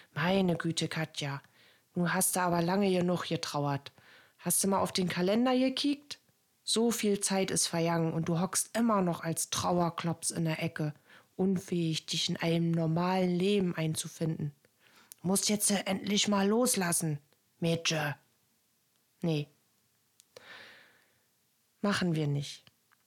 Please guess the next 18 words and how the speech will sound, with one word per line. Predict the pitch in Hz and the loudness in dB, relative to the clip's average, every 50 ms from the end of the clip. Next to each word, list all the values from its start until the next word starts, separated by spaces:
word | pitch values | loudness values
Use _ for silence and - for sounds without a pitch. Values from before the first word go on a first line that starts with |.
| _ _ _ _ _ _ _ _ _ _ _ _ _ _ - - _ _ _ _ - | _ _ _ _ _ _ _ _ _ _ _ _ _ _ -20 -20 _ _ _ _ -2
Und | 180 160 | -2 0
warum | - 170 165 208 294 339 285 | 0 0 2 2 0 0 0
auch? | - 165 151 151 151 - - - _ _ _ _ _ _ _ _ _ _ _ _ _ _ _ _ _ _ _ _ _ _ - - - - _ _ _ _ _ _ - | 0 -2 -2 -2 -4 -8 -14 -20 _ _ _ _ _ _ _ _ _ _ _ _ _ _ _ _ _ _ _ _ _ _ -20 -20 -20 -20 _ _ _ _ _ _ -4
Wir | 180 196 208 208 190 | 0 0 2 2 2
selbst | 180 185 220 233 208 180 202 240 - - - - - - - _ - - | 2 2 2 2 2 2 2 0 0 -2 -4 -4 -6 -8 -14 _ -12 -8
als | 165 165 165 - - - | -6 -4 -4 -4 -4 -4
Trauernde | - - - 220 247 247 220 185 165 156 156 156 160 165 180 202 208 - - - - - _ _ _ - | -4 -2 0 2 2 2 2 2 2 0 0 0 0 0 -2 -2 -4 -8 -16 -20 -20 -20 _ _ _ -4
wollen | - 208 233 254 269 269 254 247 220 185 | 0 2 2 4 4 4 4 2 2 2
ja | 160 165 156 156 156 | 2 0 0 0 0
nicht | 151 147 147 151 - - - - - | 0 -2 -2 -4 -6 -10 -12 -8 -6
loslassen. | 165 165 170 175 175 175 - - - 165 147 139 139 - - - - 151 - _ _ _ _ _ _ _ _ _ _ _ _ _ _ _ _ _ _ _ _ - | -4 -2 0 0 0 0 0 0 -2 -4 -6 -6 -6 -8 -8 -10 -12 -14 -18 _ _ _ _ _ _ _ _ _ _ _ _ _ _ _ _ _ _ _ _ -10
Die | - - | -4 -2
anderen | 254 285 320 302 247 196 185 180 170 156 | 0 2 2 2 2 2 2 0 0 0
wollen, | 165 160 160 156 | 0 0 0 0
dass | 156 156 147 - | 0 -2 -2 -2
wir | 165 160 | -4 -4
das | 151 151 147 - - | -4 -4 -6 -8 -10
tun. | - - 151 147 | -8 -6 -4 -4